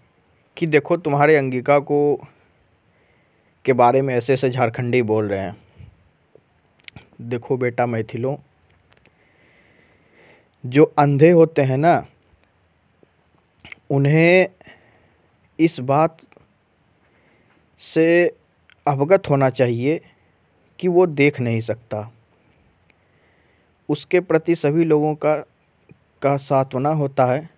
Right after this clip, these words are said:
लेकिन यदि वो आँख वालों को देखकर हंसे कि देखो ये, उसको देख कर के अगर वो हंस रहा है, तो लोग फिर उसको क्या समझेंगे, आप जान ही सकते हैं। तो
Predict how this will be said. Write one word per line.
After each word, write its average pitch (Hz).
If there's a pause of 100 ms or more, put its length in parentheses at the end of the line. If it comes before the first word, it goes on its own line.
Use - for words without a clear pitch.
लेकिन 143
यदि 156
वो 185
आँख 156
वालों 151
को 156
देखकर 135
हंसे 120 (1500)
कि 139
देखो 120
ये, 101
उसको 120
देख 127
कर 135
के 127
अगर 117
वो 120
हंस 139
रहा 113
है, 147 (840)
तो 151
लोग 160
फिर 156
उसको 135
क्या 123
समझेंगे, 123
आप - (540)
जान 117
ही 104
सकते -
हैं। - (1500)
तो 214